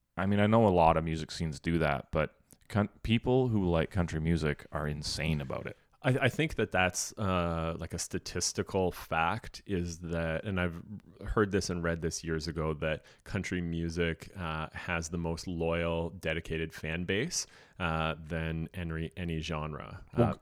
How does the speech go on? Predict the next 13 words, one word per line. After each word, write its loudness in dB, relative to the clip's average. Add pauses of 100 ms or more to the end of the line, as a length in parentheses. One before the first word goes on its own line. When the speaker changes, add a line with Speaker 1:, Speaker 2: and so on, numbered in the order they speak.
(100)
Speaker 1:
go 4
back 4
to -4
the 2
Morgan 4
Wallen 6
thing. 0 (180)
Like, 6
Speaker 2:
Yeah, 8 (120)
hundred 4
percent. 0
Speaker 1:
you 2
know? 4